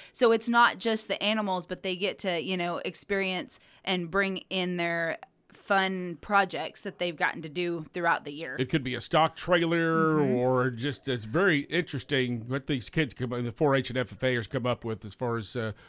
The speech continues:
Speaker 2: welding projects and, uh, a lot of detailed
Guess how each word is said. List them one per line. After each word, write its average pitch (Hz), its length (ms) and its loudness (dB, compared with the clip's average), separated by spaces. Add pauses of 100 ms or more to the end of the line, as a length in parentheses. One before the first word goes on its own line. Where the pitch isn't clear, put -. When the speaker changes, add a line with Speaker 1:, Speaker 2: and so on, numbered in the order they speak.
Speaker 2:
welding 143 380 6
projects 117 760 0
and, 104 220 -6 (360)
uh, 110 480 -4 (320)
a 104 60 -10
lot 143 180 0
of 117 320 -6
detailed 123 640 -2